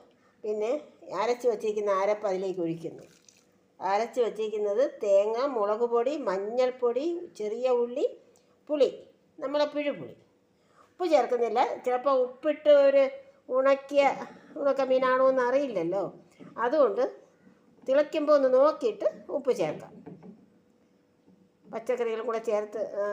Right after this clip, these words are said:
കറി വയ്ക്കുമ്പോഴേ നമുക്ക് പിന്നെ വേറെ കറി വേണ്ട, പച്ചക്കറിയുടെ ഇതും കിട്ടും. ശരി, ഞാനിതിനെ ഇനി ഗ്യാസിലോട്ട് വയ്ക്കട്ടെ. അങ്ങനെ എൻ്റെ ഉണക്കമീൻ റെഡിയായി.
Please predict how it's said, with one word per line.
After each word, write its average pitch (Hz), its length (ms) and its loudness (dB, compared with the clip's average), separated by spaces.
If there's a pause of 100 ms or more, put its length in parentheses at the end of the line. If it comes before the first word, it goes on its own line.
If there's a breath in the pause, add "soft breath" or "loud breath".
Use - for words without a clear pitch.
(120)
കറി 220 200 -4
വയ്ക്കുമ്പോഴേ 208 420 -2 (120)
നമുക്ക് 226 280 -2
പിന്നെ 220 140 -2 (100)
വേറെ 226 220 0 (100)
കറി 220 260 -4
വേണ്ട, 185 180 -2 (120)
പച്ചക്കറിയുടെ 208 560 -6 (200)
ഇതും 233 240 -4
കിട്ടും. 147 240 -12 (1080)
ശരി, 262 220 2
ഞാനിതിനെ 254 380 6
ഇനി 233 160 4
ഗ്യാസിലോട്ട് 240 480 2
വയ്ക്കട്ടെ. 202 380 0 (1400)
അങ്ങനെ 247 300 0
എൻ്റെ 233 240 -2
ഉണക്കമീൻ 247 600 -2 (120)
റെഡിയായി. 226 400 -4